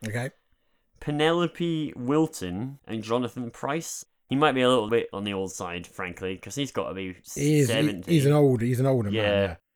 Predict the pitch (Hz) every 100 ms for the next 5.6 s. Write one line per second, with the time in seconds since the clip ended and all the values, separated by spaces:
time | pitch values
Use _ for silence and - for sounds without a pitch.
0 | _ _ _ _ - 175 180 165 165 190
1 | 180 160 165 139 - 120 113 - 143 123
2 | 104 139 92 - _ _ - 151 185 185
3 | 190 - 160 160 160 - 85 - - 143
4 | 156 151 180 143 90 - - 139 143 131
5 | 110 95 98 - 104 123